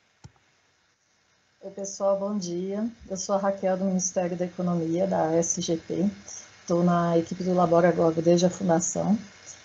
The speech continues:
Sejam todos bem-vindas e bem-vindos. E, inclusive, eu coloquei no chat aqui um pouco mais sobre o Freela e como se cadastrar.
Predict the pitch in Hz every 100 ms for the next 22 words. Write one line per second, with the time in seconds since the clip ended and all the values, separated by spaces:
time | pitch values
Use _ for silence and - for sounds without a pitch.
0 | - - 170 170 180 170 175 175 160 165
1 | 185 190 175 165 165 156 165 185 196 180
2 | 185 180 180 190 185 196 202 202 208 226
3 | - 220 196 196 196 196 190 185 175 180
4 | 175 185 185 175 175 - 175 175 208 220
5 | 214 208 208 196 202 - 196 196 202 -
6 | 180 160